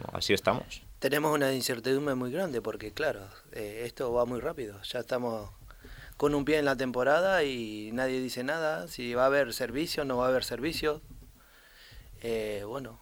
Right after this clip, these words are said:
Speaker 2: un poco para aclarar un poco la situación de las familias que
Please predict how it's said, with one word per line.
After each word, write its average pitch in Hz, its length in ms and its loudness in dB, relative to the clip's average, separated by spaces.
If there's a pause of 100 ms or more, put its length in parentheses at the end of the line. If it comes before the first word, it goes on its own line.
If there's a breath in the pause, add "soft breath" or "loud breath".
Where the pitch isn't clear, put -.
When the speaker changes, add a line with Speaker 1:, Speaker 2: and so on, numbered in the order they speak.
Speaker 2:
un - 220 -10
poco 123 240 -2
para 120 180 2
aclarar 113 380 0
un 110 120 -6
poco 117 180 -4
la 110 100 -2
situación 110 680 -6 (200)
de 127 140 -2
las 120 120 0
familias 135 380 0
que 110 320 -6